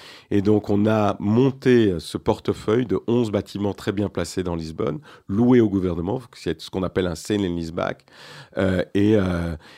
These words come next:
et nous avons convaincu le gouvernement portugais de le mettre en vente. Ça a été, c'est,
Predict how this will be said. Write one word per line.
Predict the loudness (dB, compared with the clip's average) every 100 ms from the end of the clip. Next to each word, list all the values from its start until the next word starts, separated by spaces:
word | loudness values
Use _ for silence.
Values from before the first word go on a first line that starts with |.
| _ -2
et |
nous | 0 2
avons | 2 0
convaincu | 0 0 0 -2
le | -4
gouvernement | 0 0 0 -2
portugais | -4 -8 -6 -2 -2
de |
le | 0
mettre | 0 -2 -2
en | -4
vente. | -2 -4 -4
Ça |
a | -8
été, | -4 -6 -6 _ _
c'est, | -18 -16